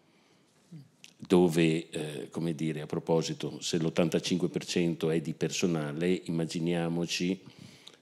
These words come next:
come dire, la coperta del privato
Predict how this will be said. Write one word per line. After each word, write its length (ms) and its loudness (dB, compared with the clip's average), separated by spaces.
come 200 0
dire, 240 2
la 120 -2
coperta 560 0
del 180 -2
privato 800 -2